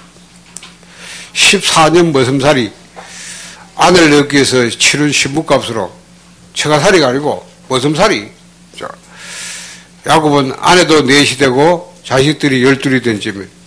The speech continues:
처가에서 더 이상 머슴살이를 할 수 없다고 생각해요. 자, 외삼촌 라반을 찾아와서 그를 그의 처자들과 함께 고향으로 돌아보내달라고 합니다. 자, 야곱의 말을 들은 라반은 뭐랍니까?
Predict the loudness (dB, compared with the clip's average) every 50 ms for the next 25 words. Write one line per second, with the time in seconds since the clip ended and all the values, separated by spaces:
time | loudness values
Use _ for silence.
0 | _ -20 -20 _ -20 -20 -20 -20 -20 -20 -20 -20 -20 -20 -20 -20 -20 -20 -20 _
1 | -8 -4 0 2 2 4 4 4 2 2 2 2 2 2 2 0 -2 -2 -2 -2
2 | -2 -2 -2 0 0 2 2 0 0 -2 -4 -4 -4 -4 -2 0 0 0 0 -2
3 | -6 -10 -12 -14 -18 -20 _ -20 _ _ -20 -20 -20 -20 -20 -20 -20 -20 -20 -20
4 | -20 -20 -20 -20 -20 -20 -20 -20 -20 -20 -20 -20 _ -20 -20 _ _ -6 -2 -2
5 | -2 0 0 2 2 2 4 4 2 2 4 4 4 4 4 4 4 4 2 2
6 | 2 2 2 4 4 4 4 2 2 2 2 2 -2 -6 -14 -20 -20 -20 -20 -18
7 | -18 -16 -16 -18 -20 -20 -20 -20 _ _ -2 2 4 4 6 4 4 2 2 2
8 | 4 4 4 4 2 2 2 4 4 4 2 2 0 0 -2 0 -2 -2 0 2
9 | 2 2 4 4 2 2 2 0 -2 -2 0 0 0 0 -2 -2 -4 -4 -4 -4
10 | -6 -6 -8 -12 -16 -20 -20 -20 -20 -20 -20 _ _ _ _ -20 -20 _ _ -20
11 | -20 -20 -20 -20 -20 -20 -20 -20 -20 -18 -10 -6 -4 -2 0 2 2 2 4 4
12 | 4 4 4 4 4 4 2 2 2 2 2 2 2 2 2 0 2 2 2 0
13 | 0 0 0 -2 -2 -2 -4 -4 -4 -4 -4 -4 -8